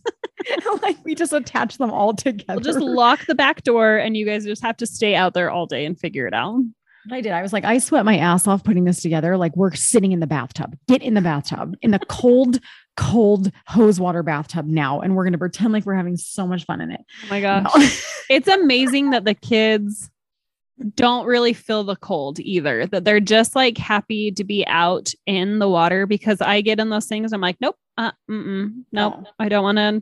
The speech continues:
Speaker 1: I don't wanna do this. It's freezing."
Speaker 2: Listen, I'm kind of bougie wit. Do you wanna know what I did? I went and got a bucket,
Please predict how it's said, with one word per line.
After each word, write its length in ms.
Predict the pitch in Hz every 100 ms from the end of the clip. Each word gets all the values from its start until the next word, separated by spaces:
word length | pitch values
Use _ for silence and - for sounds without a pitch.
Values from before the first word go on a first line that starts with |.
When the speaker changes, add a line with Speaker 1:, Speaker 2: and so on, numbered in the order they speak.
| -
Speaker 1:
I 100 | 202
don't 160 | 202 185
wanna 200 | 208 208
do 160 | 208 208
this. 260 | 226 233
It's 140 | 185 -
freezing." 560 | - 202 214 294 359 - _ _ _ _ -
Speaker 2:
Listen, 260 | 220 214
I'm 180 | - 220
kind 280 | 196 254 262
of 160 | 233 175
bougie 380 | 208 196 180
wit. 300 | 151 156 143 -
Do 60 |
you 60 | 208
wanna 160 | 214 220
know 100 | 208
what 100 | 190
I 140 | 180
did? 260 | 170 175 185
I 140 | 185
went 180 | 196 202
and 80 | 196
got 160 | 185
a 60 | 175
bucket, 580 | 156 180 180 165 -